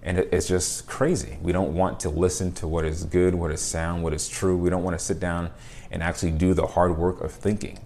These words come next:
It's, and I think that's part of the reason why we have a culture of just, it's just where feelings have just be, risen and become more important than what's true and what's real. It's because when you actually have to sit down and do thinking and do research and actually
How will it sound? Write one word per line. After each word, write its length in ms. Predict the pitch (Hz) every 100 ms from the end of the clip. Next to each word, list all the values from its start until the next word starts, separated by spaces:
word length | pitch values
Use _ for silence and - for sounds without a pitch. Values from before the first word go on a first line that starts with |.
| -
It's, 260 | 78 - - - - -
and 140 | 85 90
I 80 | 95
think 220 | 127 117
that's 180 | 90 -
part 200 | 104 95
of 60 |
the 80 | 82
reason 380 | 78 92 92 82
why 160 | 82
we 120 | 82 85
have 120 | 82
a 40 |
culture 320 | 80 90 85 80
of 80 |
just, 300 | 80 80 -
it's 140 | - 78
just 360 | 78 - - -
where 200 | 87 85
feelings 520 | - 98 98 98 92
have 160 | 90 78
just 260 | 85 78
be, 100 | - - -
risen 500 | 80 92 95 95 - - - - - - - - -
and 100 | 85
become 280 | 82 98
more 200 | 82 101
important 340 | 87 - 90 82
than 120 | 78
what's 220 | 85 -
true 300 | - - 120
and 160 | 73 76
what's 200 | 85 -
real. 360 | 85 123 85 -
It's 120 | 82
because 420 | - 95 87 80
when 200 | 78 87
you 100 | 82
actually 300 | 87 92 98
have 120 | 87
to 80 | 82
sit 200 | - 98
down 280 | 90 87 90
and 200 | - 82
do 140 | 87
thinking 560 | 80 - 117 127 82 82
and 120 | 80
do 320 | 85 87 85 - - -
research 520 | 104 123 - 85 78
and 80 | 76
actually 420 | 87 - 80 78